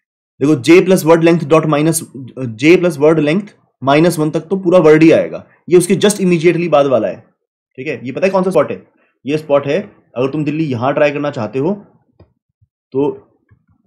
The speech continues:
इसमें पाँच ऐड कर लो। ये, ये वाला spot है, इस वाले spot को check कर रहे हो। J plus word dot length ये वाला spot है,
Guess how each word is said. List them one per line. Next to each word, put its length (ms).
इसमें 380
पाँच 280
ऐड 180
कर 60
लो। 180
ये, 120
ये 140
वाला 140
spot 260
है, 60
इस 140
वाले 100
spot 200
को 60
check 180
कर 60
रहे 140
हो। 60
J 180
plus 180
word 140
dot 140
length 220
ये 120
वाला 140
spot 260
है, 60